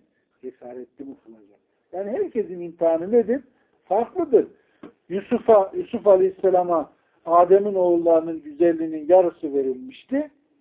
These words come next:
İmtihan edildiği kadın da Adem'in kızlarının güzelliğinin yarısı verilmişti. Yani çirkin bir kadından imtihan ne yapmadı? Olmadı. Allah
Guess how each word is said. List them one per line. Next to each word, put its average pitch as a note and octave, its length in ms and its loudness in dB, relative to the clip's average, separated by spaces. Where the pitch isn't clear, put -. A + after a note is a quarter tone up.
İmtihan A#3 520 0
edildiği G3 460 2
kadın B3+ 480 -4
da F3+ 280 4
Adem'in F3 520 -4
kızlarının D#3+ 640 -4
güzelliğinin C#3+ 720 -6
yarısı A2 480 -16
verilmişti. F2 500 -20
Yani - 220 -20
çirkin E3+ 360 -16
bir D3+ 120 -10
kadından F3 560 -8
imtihan E3 500 -8
ne F#3+ 60 -8
yapmadı? F#3+ 600 -6
Olmadı. A2+ 520 -8
Allah F#3 360 0